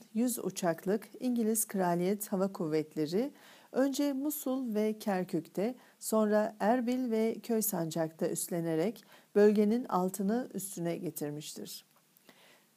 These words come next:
Türklere yardım eden Kürt aşiretlerinin yaşadığı kasabalar, köyler saatlerce havadan bombalanmıştır.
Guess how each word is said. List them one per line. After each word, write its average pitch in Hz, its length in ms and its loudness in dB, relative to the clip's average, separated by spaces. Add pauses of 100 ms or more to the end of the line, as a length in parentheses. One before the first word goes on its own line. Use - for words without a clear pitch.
Türklere 277 420 2
yardım 233 440 4
eden 190 320 2
Kürt 254 300 -6
aşiretlerinin 175 880 -2
yaşadığı 160 480 -2
kasabalar, 160 880 -2
köyler 170 480 0
saatlerce 214 920 0
havadan 180 580 2
bombalanmıştır. 151 1040 -2